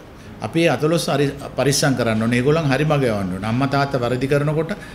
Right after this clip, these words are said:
අම්මා තාත්තා හැම වෙලේම දරුවෙක් වැරදි කරනකොට දරුවෝ හදාගෙන යන්නේ. ගහලා හදා ගන්නවා. අපි ඒ තත්ත්වෙ නෙමෙයි අද තියෙන්නේ. අද බොරුවට මාධ්‍යට එක එක ඒවා ඇවිල්ලා කියනවා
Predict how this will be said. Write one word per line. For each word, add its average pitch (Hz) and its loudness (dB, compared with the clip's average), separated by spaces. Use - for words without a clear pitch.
අම්මා 135 0
තාත්තා 139 0
හැම 135 2
වෙලේම 143 0
දරුවෙක් 139 2
වැරදි 131 0
කරනකොට 151 0
දරුවෝ 139 2
හදාගෙන 165 2
යන්නේ. 113 2
ගහලා 135 0
හදා 151 2
ගන්නවා. 95 -2
අපි 160 -2
ඒ 156 4
තත්ත්වෙ 156 2
නෙමෙයි 156 0
අද 131 2
තියෙන්නේ. 104 0
අද 117 -2
බොරුවට 143 4
මාධ්‍යට 127 2
එක 135 0
එක 139 0
ඒවා 143 2
ඇවිල්ලා 139 2
කියනවා 139 2